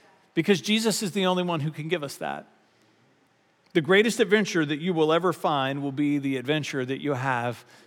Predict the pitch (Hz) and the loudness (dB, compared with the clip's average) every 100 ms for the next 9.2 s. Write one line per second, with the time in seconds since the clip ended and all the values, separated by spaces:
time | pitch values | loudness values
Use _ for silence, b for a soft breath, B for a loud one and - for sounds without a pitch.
0 | B 143 - 151 139 131 131 117 123 110 | B -10 -6 -6 -4 -2 -2 -4 -8 -8
1 | 123 139 139 120 123 - - - _ _ | -8 -6 -6 -6 -8 -10 -16 -20 _ _
2 | _ _ _ _ _ _ _ _ _ _ | _ _ _ _ _ _ _ _ _ _
3 | _ _ _ _ _ _ _ _ _ _ | _ _ _ _ _ _ _ _ _ _
4 | _ _ _ _ _ - 160 151 175 - | _ _ _ _ _ 0 2 4 2 4
5 | 196 180 147 147 147 170 151 131 113 151 | 2 4 2 2 2 4 2 0 -2 -4
6 | 147 - 147 - 147 143 - 156 143 127 | -4 -4 -6 -2 -2 -2 -4 -4 0 0
7 | 131 135 135 143 135 127 127 123 - 135 | -2 -4 -4 -4 -4 -6 -4 -4 -2 -2
8 | 123 135 120 123 120 - 139 135 131 120 | -2 -4 -4 -4 -6 -6 -6 -6 -6 -6
9 | 117 110 | -6 -10